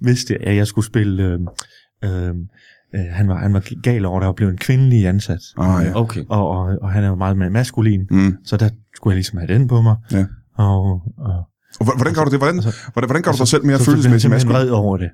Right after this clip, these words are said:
Speaker 2: Hvor-,
Speaker 1: Øh.
Speaker 2: hvor-, hvordan forbereder du dig på at blive mere følelsesmæssigt maskulin?
Speaker 1: Øh, jamen, det er jo noget med at spise noget mad, øh, rødt kød og
Speaker 2: Ja. Ja.
Speaker 1: øh, øh, skæld-, jeg har skældt meget ud på min mor i de dage.
Speaker 2: Ja.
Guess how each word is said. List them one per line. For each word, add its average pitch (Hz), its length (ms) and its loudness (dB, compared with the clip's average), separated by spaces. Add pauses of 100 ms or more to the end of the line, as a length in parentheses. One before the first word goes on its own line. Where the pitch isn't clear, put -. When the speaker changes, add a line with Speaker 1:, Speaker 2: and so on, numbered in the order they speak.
(120)
Speaker 2:
Hvor-, 104 200 0
Speaker 1:
Øh. 87 80 -8 (480)
Speaker 2:
hvor-, 123 100 2
hvordan 143 340 -2
forbereder 135 440 0
du 117 80 -4
dig 104 120 2
på 127 100 0
at 110 60 -2
blive 113 140 4
mere 113 120 4
følelsesmæssigt 117 760 0
maskulin? 107 460 -2 (1400)
Speaker 1:
Øh, 92 480 -2
jamen, 87 200 -2
det 107 60 2
er 113 40 6
jo 110 40 4
noget 101 200 0
med 104 200 2
at 85 60 -8
spise 131 420 0
noget 101 160 2
mad, 107 200 2 (460)
øh, 101 60 2 (440)
rødt 110 160 0
kød 123 300 2
og 90 440 -2 (120)
Speaker 2:
Ja. - 100 -6 (680)
Ja. 110 60 0
Speaker 1:
øh, 95 120 2 (800)
øh, 92 60 -2
skæld-, 104 380 -2
jeg 101 120 0
har 101 120 0
skældt 98 260 -2
meget 98 200 2
ud 110 120 4
på 107 100 0
min 98 160 2
mor 117 240 6
i 107 60 6
de 101 120 2
dage. 104 340 2
Speaker 2:
Ja. 101 100 2